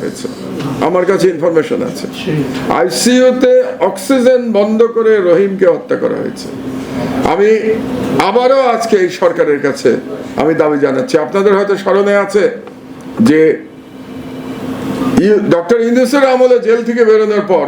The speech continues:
আমি তো দুই আমলেই জেল খাটলাম, তিন নম্বর আমল বাকি আছে জাহিদদের আমল, তো আমি ধরে রাখছি সেই আমলেও জেলে যেতে হবে আমাকে, তো সেটা ভবিষ্যতের কথা।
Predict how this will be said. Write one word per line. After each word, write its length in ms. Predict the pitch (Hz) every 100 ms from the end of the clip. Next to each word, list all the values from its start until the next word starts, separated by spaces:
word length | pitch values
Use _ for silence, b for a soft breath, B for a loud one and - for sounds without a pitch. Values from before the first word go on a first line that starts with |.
| 151
আমি 100 | 202
তো 260 | 226 214 - -
দুই 240 | 147 220 226
আমলেই 300 | 233 254 240
জেল 200 | 226 233
খাটলাম, 560 | 202 233 220 254 - -
তিন 120 | 226 214
নম্বর 240 | 214 220 214
আমল 220 | 208 202
বাকি 360 | 185 185 190
আছে 220 | 180 180 151
জাহিদদের 460 | 156 165 147 156
আমল, 300 | 139 143 156 - - - - 180
তো 60 | 180
আমি 160 | 214
ধরে 300 | 175 220 220
রাখছি 280 | 214 - 220
সেই 260 | - 202 196
আমলেও 320 | 196 208 202
জেলে 260 | 180 170
যেতে 220 | 165 143 143
হবে 220 | 135 131
আমাকে, 400 | 127 127 127 220 - - - - - - -
তো 80 | 160
সেটা 220 | - 190
ভবিষ্যতের 580 | 156 202 196 208 196 180
কথা। 240 | 170 156